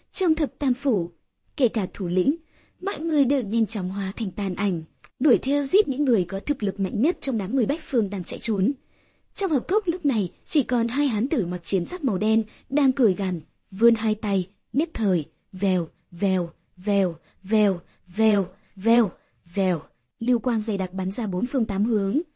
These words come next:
La Phong khi còn là cấp học đồ cấp chín, có thể toàn lực khống chế hơn mười thanh phi đao. Bây giờ, nếu không cần uy lực quá lớn, trong nháy mắt khống chế mấy ngàn thanh tiểu kiếm kim sắc cũng không khó.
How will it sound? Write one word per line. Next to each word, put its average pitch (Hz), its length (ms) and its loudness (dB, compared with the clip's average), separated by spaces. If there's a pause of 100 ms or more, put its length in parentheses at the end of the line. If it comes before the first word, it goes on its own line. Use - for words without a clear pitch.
(360)
La 320 220 0
Phong 311 180 0
khi 302 80 0
còn 254 160 -2
là 202 100 -2
cấp 359 180 -6
học 269 160 -6
đồ 214 120 0
cấp - 180 -6
chín, 208 300 -4 (400)
có 403 100 2
thể 330 160 0
toàn 247 320 2
lực 233 180 0
khống 240 240 0
chế 277 220 0
hơn 311 200 0
mười 226 140 4
thanh 196 180 -6
phi 208 100 -6
đao. 233 200 -4 (640)
Bây 294 200 2
giờ, 269 240 2 (300)
nếu 220 140 2
không 240 180 -2
cần 202 180 -2
uy 247 100 2
lực 214 160 0
quá 190 180 -4
lớn, 196 300 2 (320)
trong 339 220 -4
nháy 277 120 2
mắt 320 200 -2
khống 247 200 -2
chế 202 240 0
mấy 202 220 0
ngàn 262 220 -2
thanh 180 180 -4
tiểu 175 200 -2
kiếm 180 200 -4
kim 254 180 0
sắc - 300 -8
cũng - 140 -6
không 220 160 -2
khó. 180 380 -6